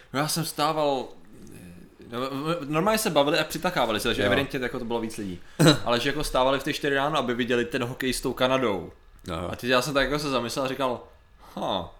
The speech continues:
Speaker 1: v jakém je to vlastně bodem? Mám se vůbec ptát? Já si
Speaker 2: Jo.
Speaker 1: pamatuju, že jsme jako hráli něco. <laughs> A já si jsem to dobře pochopil, my jsme někam postoupili skoro a snad do, my už jsme jako vyhráli semifinál. Já nemám nejmenší tušení.
Speaker 2: Jo.
Speaker 1: Já nemám nejmenší tušení, jako jestli s-,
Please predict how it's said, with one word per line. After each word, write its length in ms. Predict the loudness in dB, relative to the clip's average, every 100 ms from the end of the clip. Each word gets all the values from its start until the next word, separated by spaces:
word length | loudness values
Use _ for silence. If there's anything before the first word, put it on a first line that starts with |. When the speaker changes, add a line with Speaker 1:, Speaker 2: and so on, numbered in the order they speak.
| -20 -20 -20 -20
Speaker 1:
v 60 | -12
jakém 260 | -10 -8 -8
je 60 |
to 100 | -8
vlastně 340 | -8 -8 -8 -6
bodem? 260 | -4 -4
Mám 160 | -2 -4
se 140 | -4
vůbec 240 | -4 -4 -8
ptát? 520 | -4 -2 -2 -4 -10
Já 160 | -8 -2
si 60 | -2
Speaker 2:
Jo. 40 |
Speaker 1:
pamatuju, 320 | -2 -4 -2
že 80 | -4
jsme 180 | -4 -6
jako 200 | -6 -6
hráli 460 | -2 -2 -2 -4 -8 -16 -20 _ -20 -20 -10
něco. 540 | -10 -8 -4 -2 -2 -2
<laughs> 100 | -6 -10 -14 -18 -16 -16 -6
A 120 | 4
já 100 | 4
si 160 | 4 -2
jsem 140 | -4 -2
to 80 |
dobře 180 | 0 0
pochopil, 380 | -2 -4 -4 -2
my 80 | -2
jsme 160 | -2
někam 220 | -2 -2 -2
postoupili 460 | -2 0 0 0
skoro 260 | 0 -2 -2
a 40 |
snad 260 | -4 -4 -4
do, 300 | 0 -2 -2
my 120 | -4
už 80 | -4
jsme 120 | -4 -6 -8 -6
jako 180 | -4 -2
vyhráli 320 | 0 0 -2
semifinál. 360 | -2 -2 -4 2
Já 80 | 4
nemám 220 | 4 2
nejmenší 360 | 2 2 0
tušení. 580 | -2 -2 2 2 0 -4 -2
Speaker 2:
Jo. 160 | -4 -4 -4
Speaker 1:
Já 160 | 2 4
nemám 460 | 4 4 4 2
nejmenší 560 | 0 2 0 -2 -6 -8
tušení, 480 | -6 -4 -4 -4 -6
jako 200 | -4 -4
jestli 260 | -4 -4 -8
s-, 220 | -10